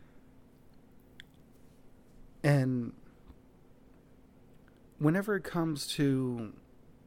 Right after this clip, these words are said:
physical violence, what are some of the lines that people hear? "You know,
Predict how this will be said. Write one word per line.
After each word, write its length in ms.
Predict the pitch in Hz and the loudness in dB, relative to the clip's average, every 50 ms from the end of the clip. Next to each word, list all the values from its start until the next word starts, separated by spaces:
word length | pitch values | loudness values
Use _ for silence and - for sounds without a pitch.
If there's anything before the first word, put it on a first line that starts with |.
| - - | -20 -20
physical 680 | - - - - - - 131 127 110 107 104 - 92 82 | -16 -14 -12 -8 -2 2 2 2 2 2 -4 -6 -6 -8
violence, 720 | - - - - - - - - - - - - - - - - - - - - - - - - - - - - - - - - - - - - - - - - - - - - - - - - - - - | -8 -12 -14 -14 -14 -14 -16 -18 -18 -20 -16 -14 -14 -14 -16 -18 -20 -20 -20 -20 -20 -20 -20 -20 -20 -20 -20 -20 -20 -20 -20 -20 -20 -20 -20 -20 -20 -20 -20 -20 -20 -20 -20 -20 -20 -20 -20 -20 -20 -12 -4
what 160 | 123 131 147 | -4 0 0
are 60 | 156 | 0
some 240 | 143 - 160 147 143 | -2 0 2 2 2
of 60 | 135 | 2
the 60 | 127 | 2
lines 400 | 120 117 110 110 110 107 101 98 | 0 0 0 0 -2 -2 -4 -4
that 200 | - 101 95 - | -4 -6 -6 -6
people 320 | - - 98 - - 90 85 | -6 -8 -8 -8 -6 -10 -10
hear? 340 | 78 80 76 76 76 - - - - - - - - - - - - - - - - - - - - - - - - - - - - - - - - - - - - - - - - - - - - - - - - - - - - - - | -10 -10 -12 -12 -14 -16 -20 -20 -20 -20 -20 -20 -20 -20 -20 -20 -20 -20 -20 -20 -20 -20 -20 -20 -20 -20 -20 -20 -20 -20 -20 -20 -20 -20 -20 -20 -20 -20 -20 -20 -20 -20 -20 -20 -20 -20 -20 -20 -20 -20 -20 -20 -20 -20 -20 -20 -20 -20 -12
"You 160 | - 104 104 | -6 -4 -2
know, 480 | 104 107 107 107 107 107 104 104 101 | 0 0 0 0 0 -2 -2 -4 -6